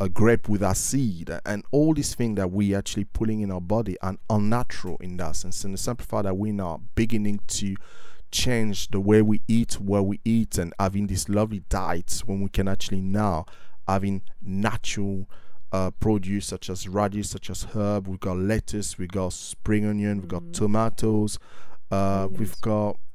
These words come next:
Speaker 1: a lot there. And, and I
Speaker 2: Yeah.
Speaker 1: believe each one of us has been really encouraged. We should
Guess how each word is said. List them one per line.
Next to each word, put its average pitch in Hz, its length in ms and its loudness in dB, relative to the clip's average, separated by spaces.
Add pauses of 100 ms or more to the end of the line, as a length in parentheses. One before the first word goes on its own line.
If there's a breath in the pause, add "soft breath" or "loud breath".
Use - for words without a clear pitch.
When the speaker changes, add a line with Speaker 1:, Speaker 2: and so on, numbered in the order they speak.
(120)
Speaker 1:
a 113 80 4
lot 127 340 6
there. 82 220 0
And, 104 140 0
and 107 200 0
I 113 40 4
Speaker 2:
Yeah. 110 80 0
Speaker 1:
believe 123 400 2 (320)
each 117 240 0
one 127 100 0
of 123 100 0
us 107 160 2
has - 140 -2
been 101 320 0
really 107 360 4
encouraged. 101 680 0 (220)
We 104 140 0
should - 200 2